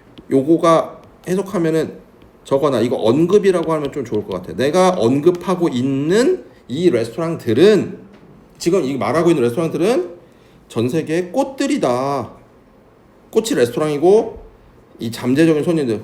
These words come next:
이 방문한 손님들은 그냥 많은 생물, 어때?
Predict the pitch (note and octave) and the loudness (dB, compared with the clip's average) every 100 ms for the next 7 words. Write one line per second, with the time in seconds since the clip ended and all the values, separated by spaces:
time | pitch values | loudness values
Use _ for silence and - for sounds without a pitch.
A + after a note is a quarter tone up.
0 | - D3+ D3+ B2+ B2+ C#3+ C#3 F3+ F3+ E3+ | -10 -8 -6 -2 -2 -2 -2 -2 -2 0
1 | E3+ F#3+ A#3 - - - _ _ _ A#2+ | 0 0 0 -4 -14 -20 _ _ _ -8
2 | B2 A#2 - - - - G#2+ A#2+ A#2+ B2+ | -6 -6 -12 -20 -18 -6 -2 0 0 0
3 | G2+ - - - - - - - - - | -2 -6 -14 -20 -20 -20 -20 -20 -20 -20
4 | - - - - - - - - - E3 | -20 -20 -20 -20 -20 -20 -20 -20 -10 -2
5 | E3+ D#3 G#2+ - - - - - - - | 0 2 0 -6 -18 -20 -20 -20 -20 -20
6 | - - - - - - - - - - | -20 -20 -20 -20 -20 -20 -20 -20 -20 -20
7 | - - - F#2+ - C3 D#3 | -20 -20 -12 -12 -4 -2 -2